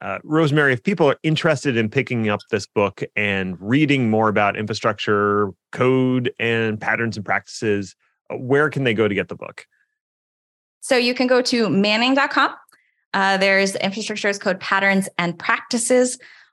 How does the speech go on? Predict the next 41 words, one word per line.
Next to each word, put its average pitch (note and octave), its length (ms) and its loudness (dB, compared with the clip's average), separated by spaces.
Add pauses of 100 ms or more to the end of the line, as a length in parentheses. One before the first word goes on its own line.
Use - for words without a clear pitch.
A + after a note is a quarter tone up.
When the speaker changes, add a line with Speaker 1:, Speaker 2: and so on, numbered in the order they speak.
Speaker 2:
Uh, F3 260 2
there's F3+ 200 2
an F3+ 140 0
ebook B3 400 0
as G3 180 2
well F#3+ 180 2
as G3 240 2
the F#3+ 120 2
printed A3 420 0
copy C4 460 0
that A3+ 180 0
you F#3 100 0
can F3+ 340 0 (100)
obtain F#3+ 480 -2
from F3+ 260 -4
there. C#4 340 0 (380)
I F#3 60 0
believe C#4 240 2
they D#4 100 2
are - 140 2
also D4 380 2
distributed C4+ 720 2
through B3+ 600 4 (140)
many D#4+ 300 4
different D4+ 360 2
booksellers C4 640 2
of A3+ 180 0
your G3 120 4
choice. D#4+ 520 2 (560)
Uh, F3+ 280 0
but F3 300 -2 (260)
the, G3+ 480 -2 (380)
I G#3 60 0
would F#3+ 140 0
say G#3 120 2
the G3 140 4
primary G3+ 360 2
distribution F3+ 760 0
is E3 240 -2 (480)
through E3+ 260 2
Manning, D3+ 540 2